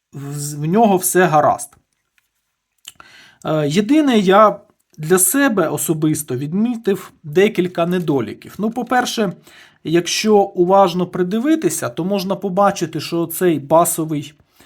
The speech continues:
е, елемент, це не динамік, це просто басовий елемент. Ну, він трошки отам в корпусі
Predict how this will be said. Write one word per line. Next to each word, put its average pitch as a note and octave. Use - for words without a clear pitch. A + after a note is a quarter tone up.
е, -
елемент, A3+
це E3
не E3
динамік, G#3+
це -
просто E3+
басовий D3
елемент. C3+
Ну, F#3+
він B3+
трошки -
отам E3
в D3+
корпусі E3